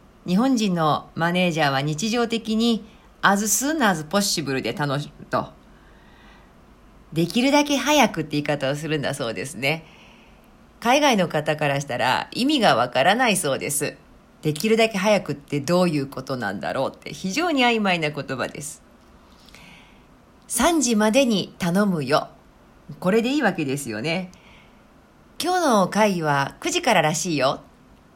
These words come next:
「へえ、そうなんですか」で終わりますからね。「九時からの会議にあなたも参加してください」です。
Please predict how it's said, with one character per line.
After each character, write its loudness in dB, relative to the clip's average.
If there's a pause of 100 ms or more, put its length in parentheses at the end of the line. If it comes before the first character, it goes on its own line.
(440)
「へ 4
え、 2
そ 2
う 2
な 4
ん 2
で 2
す -2
か」 -2
で -4
終 -4
わ 4
り 0
ま 0
す -2
か 4
ら 2
ね。 0 (440)
「九 0
時 0
か 2
ら 2
の 0
会 2
議 -4
に -6
あ 0
な 0
た 2
も 2
参 -4
加 -6
し -10
て -6
く -12
だ -6
さ 0
い」 -4 (340)
で -4
す。 -6